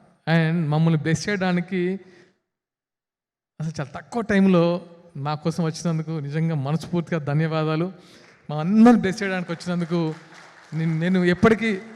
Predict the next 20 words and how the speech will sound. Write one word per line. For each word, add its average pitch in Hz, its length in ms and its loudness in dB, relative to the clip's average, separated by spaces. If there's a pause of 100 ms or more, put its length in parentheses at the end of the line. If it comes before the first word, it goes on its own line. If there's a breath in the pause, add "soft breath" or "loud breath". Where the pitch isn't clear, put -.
(120)
ఈ, 170 40 -4
ఈ 180 320 2
ఇన్సిడెంట్ 190 320 4
మర్చిపోనన్నా. 156 540 -6
Thank 160 340 -2
you, 170 100 -4
thank 160 200 2
you - 120 -8
so 156 160 0
much. 185 160 0 (760 loud breath)
And, 208 160 0
uh, 208 180 2
వెంకన్న 190 380 0
గురించి 202 360 4
నేను 175 480 2
విన్నాను, 185 320 2
కానీ 175 280 0
ఆయన 165 180 -2
బోళా 160 280 4
శంకరుడు 160 520 -2